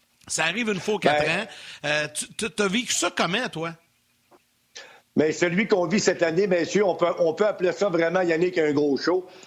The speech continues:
Speaker 2: C'est absolument incroyable comment la, cette course-là peut être serrée en, en,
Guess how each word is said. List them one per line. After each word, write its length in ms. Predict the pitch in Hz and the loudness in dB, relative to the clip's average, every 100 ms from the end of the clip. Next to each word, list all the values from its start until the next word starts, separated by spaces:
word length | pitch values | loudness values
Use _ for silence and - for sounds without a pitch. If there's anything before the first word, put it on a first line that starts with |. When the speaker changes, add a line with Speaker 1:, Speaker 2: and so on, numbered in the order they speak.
| - | -12
Speaker 2:
C'est 200 | - 123 | -2 0
absolument 580 | 175 - 185 175 190 196 190 | 0 0 -2 0 0 0 0
incroyable 800 | 220 226 - 170 160 175 196 151 160 | 0 0 0 0 2 2 0 -2 -2
comment 320 | 156 180 180 | 2 2 2
la, 220 | 160 147 | 2 0
cette 240 | - 156 | -2 -2
course-là 400 | - 180 - 196 | -2 -4 -2 -2
peut 160 | - 160 | -2 -2
être 160 | 156 151 | -4 -4
serrée 500 | 165 143 139 175 - _ _ _ | -4 -4 -4 -8 -10 _ _ _
en, 100 | 147 | -2
en, 300 | 160 165 | -2 -2